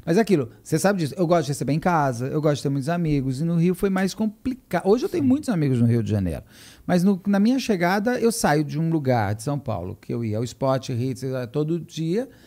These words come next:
Speaker 1: com muitos amigos, e caio numa cidade onde eu tenho duas, três pessoas que quando você ia de fim de semana, você encontrava.
Speaker 2: Sim.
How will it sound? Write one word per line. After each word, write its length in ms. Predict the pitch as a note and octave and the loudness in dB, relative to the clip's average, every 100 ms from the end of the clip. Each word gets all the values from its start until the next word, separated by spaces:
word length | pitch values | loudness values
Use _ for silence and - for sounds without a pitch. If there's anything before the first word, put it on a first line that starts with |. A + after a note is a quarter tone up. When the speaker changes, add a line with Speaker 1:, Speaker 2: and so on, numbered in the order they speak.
| - _ - | -20 _ -2
Speaker 1:
com 80 | B3+ | 2
muitos 600 | C4+ A#3+ G#3 G3+ G#3+ G3 | 6 6 6 2 0 0
amigos, 420 | A3 A3 F3+ G#3 | 0 2 2 0
e 80 | C#4+ | 0
caio 300 | A3+ C#3+ D3 | 0 2 2
numa 180 | D#3+ E3+ | 0 -2
cidade 440 | A#3+ G#3+ D#3 E3+ | 0 2 2 2
onde 120 | A3+ | -4
eu 60 | C4 | -4
tenho 480 | - A#3+ A#3+ C#4+ A#3+ - | -4 0 2 0 -6 -6
duas, 280 | G#3+ A3 | -4 -2
três 180 | - A3+ | -4 -6
pessoas 600 | - A#3 - G#3 G3+ A#3 | -4 -6 0 2 4 2
que 120 | - B3 | -2 -4
quando 400 | C4 E4 F4 B3+ | 0 0 2 4
você 400 | A3 - F#3+ E3+ | 4 2 0 2
ia 240 | D3 C#3 - - _ - | 2 0 -4 -18 _ -16
de 160 | B2+ | -10
fim 160 | A2+ C3+ | -2 -2
de 80 | - | 0
semana, 420 | B2+ D#3 B3 C4 | 0 2 2 2
você 240 | C4 A#3+ | -2 0
encontrava. 680 | C4 D#4 E4 D#4+ B3 D#3+ A#2+ | 0 0 -4 0 2 2 2
Speaker 2:
Sim. 340 | A2 B2 A2+ | -4 -6 -6